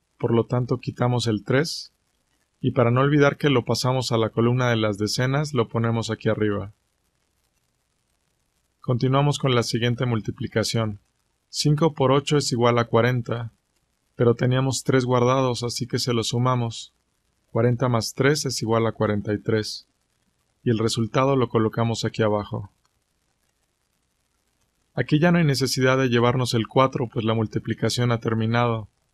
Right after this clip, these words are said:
y simplemente lo colocamos en la columna de las centenas.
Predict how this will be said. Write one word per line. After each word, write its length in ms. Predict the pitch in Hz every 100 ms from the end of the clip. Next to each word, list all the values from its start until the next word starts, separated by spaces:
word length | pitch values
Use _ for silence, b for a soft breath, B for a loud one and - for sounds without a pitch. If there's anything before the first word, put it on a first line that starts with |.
| _ _ _
y 60 | -
simplemente 540 | 135 135 135 131 143
lo 120 | 127
colocamos 560 | 120 117 107 131 135 123
en 80 | 113
la 120 | 107
columna 420 | 117 117 120 117
de 80 | 110
las 220 | 104 98
centenas. 680 | 107 101 117 107 101 -